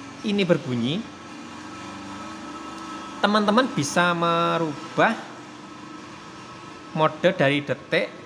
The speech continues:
yang pinggir, yang berkedip-kedip itu, tengah yang menit, delapan yang jam.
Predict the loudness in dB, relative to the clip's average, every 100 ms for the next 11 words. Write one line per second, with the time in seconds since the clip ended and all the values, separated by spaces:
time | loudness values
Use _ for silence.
0 | -4 0 2 2 -2 0 2 4 2 0
1 | 0 0 0 0 0 0 -2 0 -2 -2
2 | -8 -12 -14 -14 -2 2 4 2 2 0
3 | 0 0 -2 -10 -6 2 2 2 4 4
4 | 4 0 -2 -6 -14 -18 -20 -20 -20 -20
5 | -20 -6 0